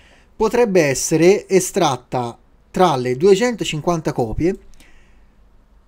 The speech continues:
che sono state personalmente firmate, autografate da Richard Garfield in persona, il creatore, il designer di Keyforge. E questa è una cosa pazzesca, di una figaggine incredibile.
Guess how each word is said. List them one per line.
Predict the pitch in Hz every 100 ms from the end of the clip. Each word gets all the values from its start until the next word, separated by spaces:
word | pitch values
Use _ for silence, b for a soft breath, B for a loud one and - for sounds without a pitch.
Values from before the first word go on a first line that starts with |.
| _ _ _
che | 240
sono | - 226 220
state | - 147 139
personalmente | - 214 214 202 175 135 143
firmate, | - 220 170 127 135
autografate | 160 202 226 - 127 123 170
da | 156 170
Richard | 165 165 175 185
Garfield | 139 120 - 127 135
in | 175 170
persona, | 139 131 - 120 120
il | 165 190
creatore, | 156 131 117 117
il | 151
designer | 139 120 120 117 117
di | 120 120
Keyforge. | 123 113 117 113 120 _
E | -
questa | 175 170 170
è |
una | 143
cosa | 143 127 127 b b b _
pazzesca, | - 147 - - 139 - 151
di | 143
una | 160
figaggine | 143 156 156 165 143 151
incredibile. | 147 180 170 160 160 139 127 131